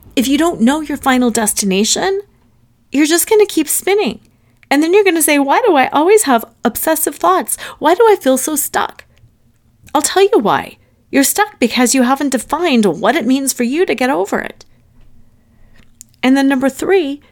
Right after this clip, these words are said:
differentiating between what you can control and what you can't control.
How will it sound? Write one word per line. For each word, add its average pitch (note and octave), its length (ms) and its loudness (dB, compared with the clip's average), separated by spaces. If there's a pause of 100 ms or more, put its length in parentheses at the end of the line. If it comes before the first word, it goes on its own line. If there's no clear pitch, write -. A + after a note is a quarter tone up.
(300)
differentiating C#4+ 1000 2
between G#3 920 -2 (640)
what G#3+ 260 0
you C#4+ 120 0
can D#4+ 220 -10
control C#4+ 760 -6 (1000)
and B3+ 160 2
what D4 140 -8
you C#4 120 -10
can't - 460 -10
control. B3 680 -8